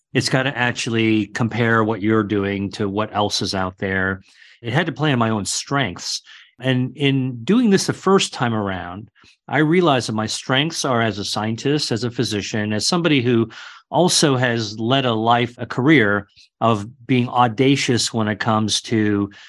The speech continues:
medicine. So I'm a leader, not a follower. I'm a path breaker, not a, just a, you know, like a path walker. I chop down the bushes in the Amazon. I don't just kind of, like, go on the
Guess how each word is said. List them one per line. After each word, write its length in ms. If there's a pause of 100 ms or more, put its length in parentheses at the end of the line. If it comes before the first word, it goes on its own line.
(280)
medicine. 560
So 640
I'm 160
a 60
leader, 420
not 160
a 80
follower. 640
I'm 140
a 40
path 420
breaker, 440 (300)
not 220
a, 100 (240)
just 200
a, 220
you 160
know, 220
like 160
a 60
path 340
walker. 600 (320)
I 60
chop 300
down 280
the 60
bushes 380
in 60
the 60
Amazon. 480
I 80
don't 220
just 240
kind 160
of, 140
like, 320 (240)
go 160
on 220
the 380